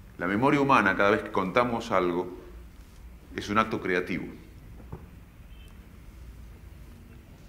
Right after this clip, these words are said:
Esto tiene implicancias en la ley, en la justicia.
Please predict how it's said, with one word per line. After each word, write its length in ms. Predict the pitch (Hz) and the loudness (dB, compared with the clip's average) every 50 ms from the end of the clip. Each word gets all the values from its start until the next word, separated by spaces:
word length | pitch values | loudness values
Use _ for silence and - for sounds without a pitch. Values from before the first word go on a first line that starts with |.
| - - - - - - - - - - - - - - - - - - - - | -20 -18 -18 -18 -18 -18 -18 -18 -18 -18 -20 -20 -20 -20 -20 -20 -18 -18 -8 -2
Esto 320 | - 160 156 - - 156 127 | -2 -2 0 0 0 0 2
tiene 180 | 151 151 151 | 2 2 2
implicancias 800 | 147 - 117 117 - 156 135 104 - - 87 78 85 - - - - | 2 2 2 4 4 4 4 4 0 -2 -6 -6 -6 -8 -12 -12 -8
en 100 | 92 95 | -4 0
la 100 | 92 92 | 2 4
ley, 280 | 107 131 139 120 92 82 80 | 6 6 6 6 6 4 2
en 60 | 85 | 0
la 80 | 85 - | -2 -4
justicia. 540 | - - - - 156 143 - - - - | -6 -10 -8 -6 -6 -4 -4 -6 -8 -10